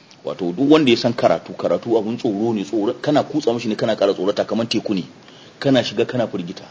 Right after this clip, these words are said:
In kaga mutum na kankan ba a karatu, bai san shi ba. Bai san shi ba ne. Duk yadda za ka yi bakin kokarin ka, wallahi kurakurai na tare da kai. Kai dai ka nemi dacewa ne,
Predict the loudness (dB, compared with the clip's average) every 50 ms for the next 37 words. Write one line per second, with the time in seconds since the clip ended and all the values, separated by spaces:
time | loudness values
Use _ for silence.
0 | -20 -18 -16 -10 -8 -6 -4 -6 -6 -6 -6 -4 -2 -2 -2 -2 -4 -6 -6 -4
1 | -4 -2 0 0 0 0 -2 -4 -6 -6 -6 -10 -10 -10 -8 -8 -8 -8 -8 -10
2 | -12 -14 -16 -20 -20 -20 -20 -20 -20 -20 -20 -20 -20 -20 -20 -20 -20 -20 -20 -16
3 | -4 -2 -2 2 2 0 0 0 -2 -4 -4 -6 -10 -16 -20 -20 -20 -20 -20 -20
4 | -20 -20 -20 -20 -20 -12 -4 -2 6 8 8 10 10 10 8 8 6 2 0 0
5 | 0 0 -2 -2 -2 -2 0 0 0 2 2 2 0 -2 -2 -2 -2 -2 0 -4
6 | -2 -2 -4 -4 -4 -4 -2 -4 -6 -8 -10 -16 -18 -18 -20 -20 -10 -6 -2 0
7 | 0 0 0 -2 -2 -2 2 4 4 4 4 4 4 4 4 4 2 -4